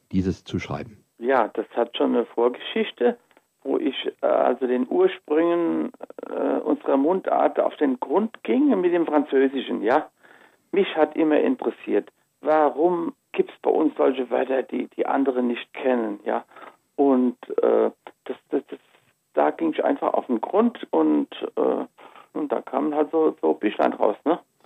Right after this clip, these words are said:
Speaker 1: Jetzt ist ja das Jiddische keine Sprache mehr, die bei uns heute gesprochen wird. Das heißt,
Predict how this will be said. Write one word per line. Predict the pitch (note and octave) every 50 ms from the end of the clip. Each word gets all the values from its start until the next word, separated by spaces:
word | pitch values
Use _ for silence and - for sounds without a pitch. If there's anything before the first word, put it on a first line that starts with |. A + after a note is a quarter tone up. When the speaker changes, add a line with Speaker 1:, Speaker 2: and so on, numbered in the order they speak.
| _ _ _ - - - - _ _ _ _ _ _ _ _ -
Speaker 1:
Jetzt | A#2 B2+ A#2+ -
ist | - E3+ D3 - -
ja | F3 E3 E3+ E3 D#3+ - _ _ -
das | C#3 A#2 - -
Jiddische | C#3 D3 E3+ D#3+ C#3 - D#3 D3 D3 C#3
keine | - - C#3+ C3+ C3+ C#3
Sprache | C3+ - - C3+ A#2 A#2+ C#3+ C#3+ D#3+
mehr, | D3 D3 D3 D3
die | C#3+ D3 C3+
bei | C#3+ C#3+
uns | C3 C3+ C3+ C3+ C3 - -
heute | C3 C3+ C3 C#3 B2+
gesprochen | A#2+ G#2+ - - - B2+ C3 C3 D3 C#3+ C#3
wird. | C#3+ C3 -
Das | A#2 - -
heißt, | B2 A#2 A#2+ A2+ - _ -